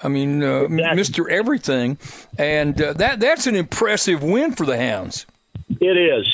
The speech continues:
Speaker 2: And, and again, uh, it's important to point out that last week's loss, I think it was a non-conference game. Uh, so U Indy and Truman are both now at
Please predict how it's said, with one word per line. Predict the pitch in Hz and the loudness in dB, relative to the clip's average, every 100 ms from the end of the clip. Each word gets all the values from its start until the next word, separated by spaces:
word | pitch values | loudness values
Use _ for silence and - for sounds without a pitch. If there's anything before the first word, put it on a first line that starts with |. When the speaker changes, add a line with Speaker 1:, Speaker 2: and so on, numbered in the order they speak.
| - | 0
Speaker 2:
And, | 147 160 | 2 2
and | 151 | 2
again, | 139 156 139 120 147 - | 2 2 4 2 0 0
uh, | |
it's | 135 - | 0 2
important | 156 180 165 | 0 0 2
to | |
point | 175 156 | 2 2
out | 143 139 | 0 0
that | 127 | 0
last | 131 143 160 160 | 2 0 0 0
week's | 156 151 | 0 2
loss, | 147 143 | 2 2
I | |
think | 139 | 2
it | 135 | 2
was | 135 | 2
a | |
non-conference | 139 139 139 135 123 113 - | 0 0 0 0 0 -2 -2
game. | 104 101 95 127 117 | 0 2 2 2 2
Uh, | 107 104 - | 2 2 2
so | 120 110 | 2 2
U | 113 143 151 | 2 2 2
Indy | 156 156 139 - - - | 2 2 0 -4 -18 -4
and | 135 | -2
Truman | 131 147 160 165 147 | 0 0 2 2 2
are | 135 | 0
both | 123 139 151 117 | 2 2 2 2
now | 143 135 127 120 110 - 110 117 | 0 2 2 2 0 -6 -6 -2
at | 131 | -2